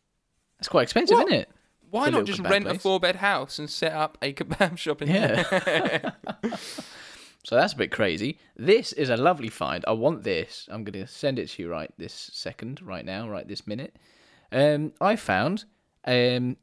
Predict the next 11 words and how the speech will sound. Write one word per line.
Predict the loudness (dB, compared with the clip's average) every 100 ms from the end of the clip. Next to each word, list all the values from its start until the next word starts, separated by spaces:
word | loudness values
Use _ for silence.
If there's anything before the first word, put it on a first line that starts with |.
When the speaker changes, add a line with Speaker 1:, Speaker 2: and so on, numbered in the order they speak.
| _ _ _
Speaker 1:
um, | 2 4 2 0 -4 -20 _ _
two | 0 4 4 4 -2 _ _ _ 2
double | 4 4 2 0 -4 _
deep | 4 4 2
fat | -8 -2 -2 -2
fryers, | -10 0 4 4 4 0 -2
industry | 0 0 2 -2 -2 0 0
standard, | 0 -4 -4 0 2 2 0 -2 -6 -14 _ _ _
equipped | -6 -4 -4 2 2 2 -2 -12 -2
Speaker 2:
Oh. | 4 6 8 6 4 -8 -20 -4
Speaker 1:
with | 4 6 6 2 -6